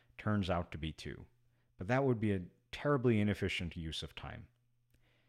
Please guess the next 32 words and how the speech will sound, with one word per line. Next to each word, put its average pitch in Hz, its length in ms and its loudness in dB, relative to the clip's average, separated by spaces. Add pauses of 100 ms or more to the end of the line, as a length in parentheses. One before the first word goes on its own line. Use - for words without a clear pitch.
(160)
What 131 140 -2
we 135 140 4
can 233 380 2
do 110 340 4
is 101 160 -2
leverage 127 360 4
our 131 160 4
understanding 85 580 0
of 82 80 -2
function 80 380 -6
notation, 135 640 -2 (320)
which 101 220 -2
is 107 80 0
to 110 120 -2
say 98 320 0
that 90 260 -2
if 107 280 -2
f 147 360 0
of 127 260 -4
p 117 420 0 (460)
is 110 200 4
equal 107 300 2
to - 120 -8
two, 120 480 0 (640)
we 110 200 -2
ought 127 220 0
to 143 60 -2
be 120 240 6
able 113 160 6
to - 100 -6
replace 117 640 2
it 80 240 -2